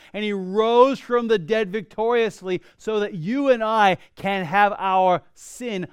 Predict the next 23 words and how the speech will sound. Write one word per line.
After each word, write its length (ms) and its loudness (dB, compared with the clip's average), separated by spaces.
blotted 460 -8
out. 320 0
We 140 -6
can 140 -6
have 200 -2
a, 160 -4
a 100 -4
relationship 920 -8
with 120 -10
the 80 -12
creator 640 -4
of 220 -8
the 120 -10
universe. 800 -8
And 160 -6
what 120 0
we 120 -6
see 360 -8
there 160 0
is 120 -6
something 440 -10
absolutely 680 -6
incredible. 720 -6